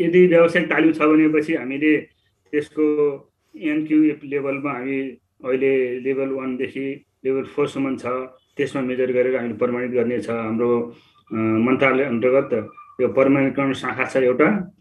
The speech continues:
र त्यस्तै गरी एनओसी सेक्सन छ। त्यो अन्तर्गत विश्वका विभिन्न मुलुकहरूबाट नेपालीहरूले अध्ययन गरेका कोर्सहरूलाई, अ, कुन तहको हो त्यसको समकक्षता निर्धारण हुन्छ। अ, त्यस्तै गरी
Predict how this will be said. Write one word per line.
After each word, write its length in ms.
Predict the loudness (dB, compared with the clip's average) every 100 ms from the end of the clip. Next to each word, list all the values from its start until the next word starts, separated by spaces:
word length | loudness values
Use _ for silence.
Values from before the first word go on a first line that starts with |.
| _ _ _ 0
र 100 | 2
त्यस्तै 380 | 4 4 6
गरी 500 | 6 8 6 4 2 -8 -4
एनओसी 400 | 2 4 4 0
सेक्सन 420 | -4 -6 -6 -6
छ। 60 | -4
त्यो 440 | -6 0 4 6
अन्तर्गत 640 | 4 0 0 0 0 -6 -8 _ _ -10
विश्वका 440 | -6 -4 -2 0
विभिन्न 320 | 2 4 4 6
मुलुकहरूबाट 640 | 6 4 2 2 0 0
नेपालीहरूले 500 | -2 -2 -2 -2 -2
अध्ययन 280 | -2 -2 -2
गरेका 320 | -4 -2 -4
कोर्सहरूलाई, 540 | -2 -2 0 0 0
अ, 140 | 0 -4 _ _
कुन 380 | -8 -4 0 2
तहको 340 | 2 -2 -2 -2
हो 120 | -2
त्यसको 280 | -2 -4 -6
समकक्षता 920 | -4 -4 -2 -2 -2 -4 -4 -6 -14 _
निर्धारण 320 | -4 -2 -2 -2
हुन्छ। 180 | -4
अ, 240 | -2 -2 -4 -12 _ _ _
त्यस्तै 460 | -6 0 2 4 4
गरी 560 | 4 4 4 0 -2